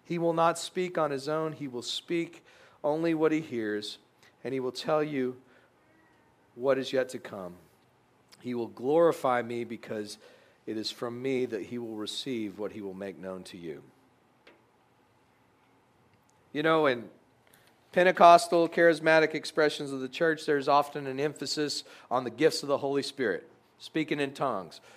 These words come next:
prophecy, things like that.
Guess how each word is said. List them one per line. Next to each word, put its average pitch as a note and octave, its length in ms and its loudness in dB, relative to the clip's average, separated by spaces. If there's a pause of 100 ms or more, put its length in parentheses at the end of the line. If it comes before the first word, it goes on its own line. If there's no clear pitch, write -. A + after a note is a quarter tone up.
(720)
prophecy, C3 800 2 (400)
things D3 260 -2
like C#3 220 4
that. F#2+ 300 -4